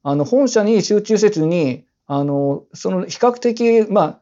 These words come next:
自宅から三十分以内で買えるところ、で、そこにほ-、本社とほぼ同じような機能を備えたオフィスが、これから、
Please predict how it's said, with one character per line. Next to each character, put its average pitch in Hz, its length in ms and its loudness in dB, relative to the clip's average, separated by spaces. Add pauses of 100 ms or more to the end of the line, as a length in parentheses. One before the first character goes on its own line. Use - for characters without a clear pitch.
自 143 120 -2
宅 160 140 -2
か 180 100 2
ら 165 60 2
三 156 180 -2
十 151 100 -6
分 165 140 -8
以 160 40 -2
内 147 60 0
で 139 60 -4
買 143 220 -2
え 147 40 0
る 147 100 -4
と 139 100 -10
こ 139 120 -6
ろ、 147 280 -4 (480)
で、 208 80 -4
そ 208 120 0
こ 226 140 4
に 214 60 2
ほ-、 170 200 -4 (120)
本 196 260 -2
社 151 120 0
と 147 80 -4
ほ 208 120 0
ぼ 175 140 2
同 151 120 2
じ 151 100 -2
よ 196 80 0
う - 20 -2
な 160 100 0
機 - 160 -12
能 151 120 -2
を 139 60 -4
備 151 280 -4
え - 20 -4
た 143 200 -6
オ 147 80 -4
フ 147 40 -12
ィ - 40 -18
ス 139 580 -6
が、 175 280 0 (220)
こ 165 100 -2
れ 165 60 0
か 196 120 2
ら、 185 140 4